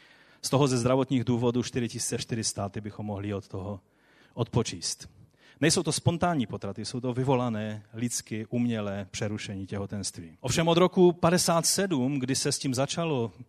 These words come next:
v době hlubokého komunismu, tak u nás bylo zabito tímto způsobem tři miliony dvě stě třicet šest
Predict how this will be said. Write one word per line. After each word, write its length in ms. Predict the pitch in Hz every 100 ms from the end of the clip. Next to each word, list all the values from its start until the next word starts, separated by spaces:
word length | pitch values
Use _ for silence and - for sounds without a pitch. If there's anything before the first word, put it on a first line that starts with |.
| _ _ - - -
v 100 | 104
době 400 | 131 127 123 117
hlubokého 520 | 123 123 120 123 123
komunismu, 800 | 131 143 156 113 107 107 113 120
tak 160 | - 104
u 80 | 120
nás 240 | 120 110
bylo 240 | 113 117
zabito 520 | 107 110 110 - 117 113
tímto 280 | - 110 110
způsobem 760 | - 117 - 113 113 113 110 - _ _
tři 220 | - 135
miliony 460 | 131 120 120 117 107
dvě 160 | 104
stě 180 | - 113
třicet 300 | - 117 110
šest 540 | 98 110 107 - -